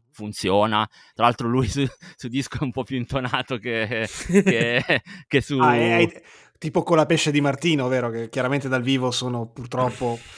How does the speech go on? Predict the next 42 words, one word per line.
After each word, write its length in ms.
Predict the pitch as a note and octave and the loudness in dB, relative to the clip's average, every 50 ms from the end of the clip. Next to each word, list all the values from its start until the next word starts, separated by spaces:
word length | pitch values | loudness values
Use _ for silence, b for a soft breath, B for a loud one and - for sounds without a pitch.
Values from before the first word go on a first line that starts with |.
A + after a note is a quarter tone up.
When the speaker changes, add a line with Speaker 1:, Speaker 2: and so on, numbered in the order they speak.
| - - - | -20 -18 -6
Speaker 1:
Con 100 | - C3+ C3 | -2 0 0
la 60 | D3 | 0
pe-, 160 | - A3+ A3+ | 0 0 0
Speaker 3:
dei 100 | - C3+ | 2 2
Speaker 1:
ho 40 | A3 G3 | 4 4
Speaker 3:
pezzi. 100 | D3 D3 | 4 4
Speaker 1:
sentito 240 | A#3 D4+ D#4+ E4 | 2 0 -2 -4
stamattina 480 | C#4+ - C#4+ C#4 D#4 D4+ - A#3 F3+ E3 | -6 -6 -4 -4 -4 -4 -4 -4 -2 -2
il 80 | E3 D#3+ | -2 -2
pezzo, 380 | - D3 C3 A#2 - - C3+ B2 | -2 -2 -2 -2 -2 -4 -6 -6
tra 140 | C#3 C#3 | -2 -2
l'altro, 280 | F3+ B3+ D4 - F4 C4+ F#3 D#3 D3 C3+ | -2 -2 -2 0 2 2 4 4 4 2
vabbè, 260 | C#3 D#3 D#3+ C#3+ A2+ G#2 | 2 2 2 2 2 2
il 60 | B2 | 2
loro 160 | C3+ C#3+ D#3 E3+ | 2 2 2 0
stile 300 | - - - D3+ D3+ C3+ | -2 -2 -2 2 2 4
è 40 | B2 | 4
molto 300 | C3 C#3+ C#3+ - D#3 C#3+ | 4 2 4 2 0 2
pulp 540 | - C3+ B2+ B2+ C#3 D3 C#3 - - C3 | 2 4 4 6 4 4 2 0 -2 -2
come 240 | - D3 C3+ C3+ C3+ C3+ | 0 0 0 2 2 4
roba, 540 | C3 C3+ C#3 C#3 C#3 B2 C3+ C3+ C3 B2+ | 6 8 8 6 6 6 4 4 4 4
eh, 60 | B2 A#2+ | 2 0
funziona, 720 | - D#3 E3+ D#3 - - D3+ D#3+ F3+ G3+ G#3 G3+ G3 F3+ | 0 -2 -2 -2 -4 -2 0 4 4 4 4 4 2 2
è 40 | D#3 | 2
un 140 | C#3+ C3 B2+ | 2 -2 0
pezzo 360 | - C3+ C3+ B2+ - - C3 B2 | 0 0 0 0 -2 -6 -8 -6
che, 880 | - C3 A#2 A2+ A2+ A2+ A2 G2+ G#2+ G#2 G2+ G#2 G2 G2 F#2+ F#2+ G2 B B B B B B | -4 -2 -2 0 2 2 2 2 0 0 0 0 -2 -2 -2 -4 -6 B B B B B B
ta-, 180 | - - - - - | -2 -2 -2 -2 -6
sono 300 | G#3 F#3+ - C4 C#4+ D#4+ | -8 -2 0 2 2 2
rimasto 360 | D#4+ D#4 D4+ C4+ G#3+ - G3+ | 2 2 0 0 0 0 -2
un 80 | F#3+ E3+ | -2 -2
po' 120 | - A#3 | -2 -2
così 300 | - D4 C4+ A#3 C4 D4+ | -2 -2 -2 -2 -2 -2
che 120 | - D#4+ C#4+ | -2 -2 0
me 80 | G3+ | 0
lo 40 | D#3+ | 0
aspettavo 340 | D3+ - D3 D3 - C#3+ C#3 C#3 | 0 0 -4 -2 0 0 0 2
molto 240 | D#3+ G#3 - B3+ | 0 0 -2 -2
più 140 | A3+ - D#3+ | -4 -2 -2
orchestrale 680 | C3+ B2 - C3+ B2+ - - C#3+ C3+ C#3 C#3+ D3 D3+ - | -2 0 -2 -4 -4 -4 -2 2 2 2 4 2 0 -2
nel 180 | C3 A#2+ A#2 A2+ | -2 -2 -2 -2
registrato 840 | A2+ A2+ A2+ A#2+ - - - G2 F2+ G2+ A#2 - B2+ C#3 D#3+ F#3 | -2 -4 -6 -8 -10 -6 -4 -4 -4 -4 -4 -4 -4 -4 -4 -4